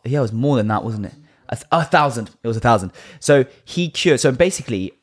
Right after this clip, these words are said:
the majority of blindness in the world, um, can be cured in ten minutes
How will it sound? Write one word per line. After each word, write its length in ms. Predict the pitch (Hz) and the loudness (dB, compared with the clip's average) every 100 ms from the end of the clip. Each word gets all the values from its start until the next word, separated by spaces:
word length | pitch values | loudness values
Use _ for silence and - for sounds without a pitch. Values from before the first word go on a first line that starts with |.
| - | -8
the 120 | 127 | -4
majority 680 | 131 110 139 180 226 226 202 | -4 -4 2 4 2 0 -2
of 200 | 151 - | -2 -4
blindness 600 | 135 135 151 143 98 - | -2 2 2 0 -2 -4
in 160 | 113 117 | -2 0
the 60 | |
world, 500 | 117 120 78 90 143 - - - - - _ _ _ - | 2 0 0 -4 -6 -10 -20 -20 -18 -20 _ _ _ 0
um, 300 | 120 113 113 - | 4 4 2 -2
can 140 | 147 | -2
be 80 | 131 | -2
cured 300 | - 156 117 | 0 2 2
in 60 | 104 | -2
ten 200 | 123 113 | -4 -4
minutes 320 | 87 - | -4 -10